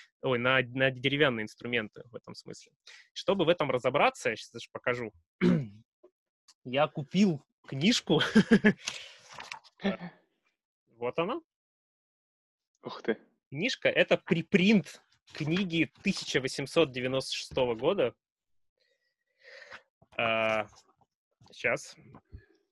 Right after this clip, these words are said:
Speaker 1: И здесь прям
Speaker 2: Обалдеть.
Speaker 1: написано, вот, пятьдесят пятая страница. «Не со-, не создал ли Ад-, Ад Сакс — целое новое семейство тростевых инструментов?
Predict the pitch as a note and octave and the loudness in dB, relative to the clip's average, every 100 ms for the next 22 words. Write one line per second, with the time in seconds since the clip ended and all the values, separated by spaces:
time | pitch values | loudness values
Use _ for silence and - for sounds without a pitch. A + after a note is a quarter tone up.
0 | _ C3+ A#2+ C#3+ G#3+ - D3 D#3 - G#2 | _ -12 -2 2 2 2 2 6 4 4
1 | G#2 D#3 C3 A#2 A2 _ _ _ _ _ | 0 -4 -6 -6 -8 _ _ _ _ _
2 | - B2 A#2+ - - _ _ _ _ - | -6 -2 -2 -2 -20 _ _ _ _ -2
3 | - D#3+ D#3 D3 C3+ - D#3 D3+ D3 - | 0 2 4 4 4 4 2 2 0 -4
4 | B2+ - D#3+ D3+ C#3+ - F3+ B3+ - D#4 | -4 4 4 4 -2 4 6 6 8 8
5 | D4+ C#4+ F3+ F#3 D#3+ - _ - D#3 D#3+ | 8 6 8 8 6 -6 _ 2 4 6
6 | D3 - - - F#3+ - - - F3 E3+ | 4 0 -2 6 6 6 -12 4 6 8
7 | D3+ D#3+ D#3 - C#3+ D#3+ - D3+ - D#3 | 8 8 6 4 0 0 0 -2 2 4
8 | D#3+ - C#3 - C3+ - C#3 D3 C#3+ A2+ | 4 2 -2 -2 -6 -2 2 2 2 -2
9 | - - | -8 -20